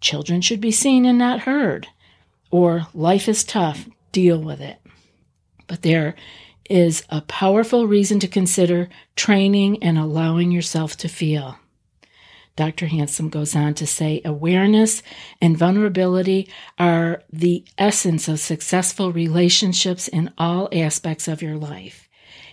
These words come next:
It is a challenging, learned skill, with one aspect of it being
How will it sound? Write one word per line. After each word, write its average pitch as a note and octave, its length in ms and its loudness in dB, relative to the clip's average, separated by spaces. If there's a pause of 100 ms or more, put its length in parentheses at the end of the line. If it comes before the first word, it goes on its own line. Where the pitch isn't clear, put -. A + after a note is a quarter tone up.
(120)
It F#3 220 4
is F#3 280 0
a F3 140 0
challenging, A3+ 920 2 (340)
learned G3 500 2
skill, D3 720 -2 (880)
with D#3 180 -4
one F#3 400 2
aspect F3+ 600 -2
of E3+ 180 0
it F#3 260 -4
being F3 600 2